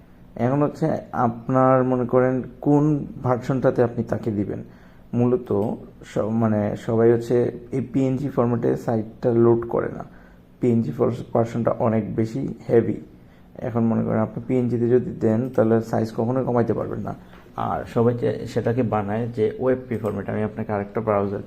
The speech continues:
মানে যে কোনো একটা ইয়ে দিয়ে দে-, দেখাই। আচ্ছা, আহ, এটা, এটা এই বেচারা কি কনভার্ট করে? আচ্ছা, তার ইমেজ একটা ওপেন করি, সে জেপিইজি দিয়ে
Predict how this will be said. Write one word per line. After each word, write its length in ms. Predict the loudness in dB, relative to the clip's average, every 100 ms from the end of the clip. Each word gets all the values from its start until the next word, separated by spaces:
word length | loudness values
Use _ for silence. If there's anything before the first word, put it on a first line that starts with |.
| -12 -4
মানে 180 | -2 0
যে 120 | 0
কোনো 140 | 2
একটা 180 | 0 2 0 0 -6
ইয়ে 220 | 0 0 -2 -8
দিয়ে 160 | -8
দে-, 220 | -6 -6 -6
দেখাই। 340 | -6 -4 -4 -4 -8 -14 -20 -20 -20 -20 -20 -20
আচ্ছা, 260 | -18 -10 -8
আহ, 1500 | -8 -10 -16 -20 -20 -20 -16 -14 -12 -14 -14 -12 -12 -12 -12
এটা, 280 | -10 -12 -12 -14 -14
এটা 160 | -12 -8 -4
এই 60 | -4
বেচারা 360 | -4 -4 -4
কি 120 | -4 -6 -10 -12
কনভার্ট 400 | -8 -4 -6 -6 -2
করে? 200 | -2 -4 -10 -20 -20 -20 -20 -20 -20 -20 -20 -20 -20 -20 -20 -20 -20 -20 -20 -20 -20 -20 -20 -20 -20 -20 -20 -20 -20 -20 -20
আচ্ছা, 280 | -16 -14 -12 -10
তার 140 | -6
ইমেজ 260 | -2 -2 -2
একটা 200 | -2 -2
ওপেন 240 | -2 -4
করি, 220 | -6 -6 -6 -8 -14 -20 -20 -20 -20 -20 -20 -20 -20 -20 -20 -20 -20 -14
সে 120 | -6 -4 0
জেপিইজি 680 | -2 -2 -6 -2 -2 -2 -6
দিয়ে 200 | -6